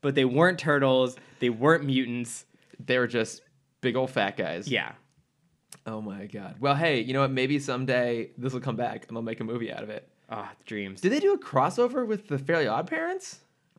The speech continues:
Speaker 1: I don't think so.
Speaker 2: 'Cause I'm looking,
Speaker 1: It's
Speaker 2: this
Speaker 1: not, it's not a Butch Hartman show.
Speaker 2: This may, okay, this must, maybe this is just an episode of, uh, Fairly Odd Parents where they just went sumo 'cause
Speaker 1: Oh,
Speaker 2: someone
Speaker 1: yeah.
Speaker 2: has superimposed the Super Duper Sumo's logo over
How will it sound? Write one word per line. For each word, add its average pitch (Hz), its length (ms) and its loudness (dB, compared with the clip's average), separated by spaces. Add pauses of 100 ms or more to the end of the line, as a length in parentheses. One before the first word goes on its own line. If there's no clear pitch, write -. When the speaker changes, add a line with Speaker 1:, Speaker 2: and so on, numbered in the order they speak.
(300)
Speaker 1:
I 143 60 -6
don't 160 340 0
think 151 260 -6
so. 92 420 -8
Speaker 2:
'Cause 135 100 -6
I'm 180 140 0
looking, 190 260 -2
Speaker 1:
It's 135 60 -4
Speaker 2:
this 165 100 -2
Speaker 1:
not, 147 220 -2
it's 131 140 -8
not 143 140 -2
a 147 40 -2
Butch 135 180 -6
Hartman 127 260 -6
show. 95 380 -12
Speaker 2:
This 147 560 -10 (340)
may, 165 540 0
okay, 131 320 0
this 135 180 -6
must, 165 220 -4
maybe 165 160 -2
this 156 180 -4
is 117 60 -14
just 123 160 -6
an 120 80 -4
episode 107 540 -2
of, 95 340 -6 (340)
uh, 87 580 -8 (240)
Fairly 117 180 0
Odd 101 160 -4
Parents 95 340 -8
where 104 80 -6
they 95 80 -8
just 101 140 -12
went 101 180 -8
sumo 101 440 -8
'cause - 100 -12
Speaker 1:
Oh, 143 60 4 (100)
Speaker 2:
someone 139 100 2
Speaker 1:
yeah. 104 80 0
Speaker 2:
has 107 160 -4
superimposed 101 800 -4 (440)
the 139 80 -6
Super 139 260 -2
Duper 110 160 -4
Sumo's 104 520 -6
logo 98 480 -2
over 95 560 -6